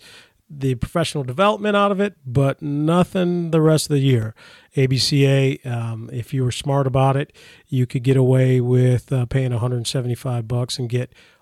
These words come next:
all sorts of resources, um, you know, anything you wanted, videos, uh, from A to Z,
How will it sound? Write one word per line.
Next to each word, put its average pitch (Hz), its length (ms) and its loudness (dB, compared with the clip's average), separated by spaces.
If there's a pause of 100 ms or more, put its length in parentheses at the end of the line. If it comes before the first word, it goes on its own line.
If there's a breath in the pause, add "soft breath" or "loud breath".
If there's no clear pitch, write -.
(140 soft breath)
all 131 220 2
sorts 135 360 -2
of 120 140 -4
resources, 120 960 -2
um, 117 540 -10 (280)
you 135 160 -8
know, 113 320 -8 (220)
anything 147 380 0
you 131 120 0
wanted, 131 420 -2 (380 loud breath)
videos, 131 920 4
uh, 120 360 -2
from 123 300 -6
A 135 180 2
to 123 100 0
Z, 127 440 0